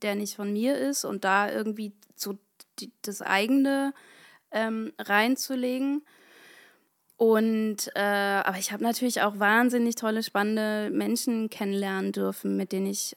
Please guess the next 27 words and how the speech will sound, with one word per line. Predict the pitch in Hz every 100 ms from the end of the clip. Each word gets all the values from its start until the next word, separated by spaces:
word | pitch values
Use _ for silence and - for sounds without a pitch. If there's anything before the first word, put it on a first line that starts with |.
| 190
heute | 196 196 208
noch | 208
zusammenarbeite | 208 202 196 190 180 185 180 180 180 175
und | 175 175
was | 185 -
also | 180 175 180
für | -
mich | 180 185 - -
wirklich | 185 190 -
ein | 190
ganz, | 190 202
ganz | 202 196
großes | - 202 202 202 202 -
Geschenk | - 202 202 101 110 - _ _ _ _ _ _ _
ist | 220 180 - -
eigentlich, | 170 165 175 170 - _ -
kann | - 185
ich | 175
sagen. | 180 - 175 - _ _ _ _ -
Ja. | 190 - - _ _ -
Und | 226 254
natürlich | 277 311 302 302
ein, | 277 269 254
äh, | 127 127 123 123 - - - - - -
deutlich | 220 233 247 -
größeres | 247 254 247 240 -
Publikum, | 311 - 202 196 190 185